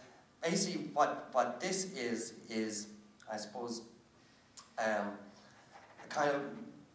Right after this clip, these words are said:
two very separate entities within the city, and that is one that's very much commercially orientated and one that's very much art orientated.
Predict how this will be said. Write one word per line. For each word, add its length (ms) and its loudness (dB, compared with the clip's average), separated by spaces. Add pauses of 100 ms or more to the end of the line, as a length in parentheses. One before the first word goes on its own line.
(240)
two 160 4
very 260 6
separate 320 2
entities 480 2
within 180 -2
the 60 0
city, 300 -4
and 100 -2
that 80 2
is 120 -2
one 280 2
that's 140 -2
very 180 -2
much 160 0 (100)
commercially 400 -2
orientated 520 -6
and 120 -4
one 180 0
that's 120 -6
very 220 -4
much 240 -2 (560)
art 360 6 (260)
orientated. 680 -2